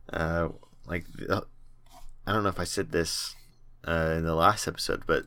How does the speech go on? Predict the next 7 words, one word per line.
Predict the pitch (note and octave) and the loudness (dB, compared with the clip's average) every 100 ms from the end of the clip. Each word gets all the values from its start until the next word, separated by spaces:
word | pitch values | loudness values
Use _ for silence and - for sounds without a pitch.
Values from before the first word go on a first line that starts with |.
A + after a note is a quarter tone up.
| - | -4
the | - E2+ | -2 -2
entire | D#2+ A2 G2+ E2 | 4 6 6 6
restaurant | E2+ - E2 D#2+ | 2 2 2 2
is | D#2+ | 0
understaffed | D#2 D#2+ - - E2 F2 - | 0 -2 -4 0 2 2 0
right | D2+ E2 | -2 0
now. | F#2+ A2 | -2 -2